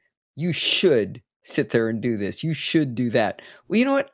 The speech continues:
I can't sit still for three hours and twenty minutes. It's on my nerves that movies are over two hours. But we, we stop and play and stop and play eighteen times during a two-hour movie at home. So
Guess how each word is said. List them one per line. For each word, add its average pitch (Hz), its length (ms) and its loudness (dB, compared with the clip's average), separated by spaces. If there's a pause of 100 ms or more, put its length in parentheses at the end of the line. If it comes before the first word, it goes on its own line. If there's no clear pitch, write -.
I 392 120 0
can't - 300 0
sit 170 200 -2
still 135 220 2
for - 160 -4
three 123 180 0
hours 113 240 2
and 113 100 -6
twenty 113 260 -2
minutes. 101 320 -4
It's 240 180 0
on 226 160 0
my 180 120 0
nerves 156 300 -2
that 127 100 -2
movies 139 360 -2
are 127 100 2
over 117 220 -2
two 143 280 0
hours. 87 400 -4 (440)
But 170 120 2
we, 247 340 -2
we 240 260 0
stop 233 540 -2
and 127 180 -6
play 233 300 0
and - 120 -6
stop 220 340 -2
and 175 120 -6
play 214 320 -2
eighteen 214 400 -2
times 185 340 -2
during 123 240 0
a 117 60 0
two-hour 127 400 2
movie 127 320 0
at 110 80 -2
home. 139 300 0
So 117 360 2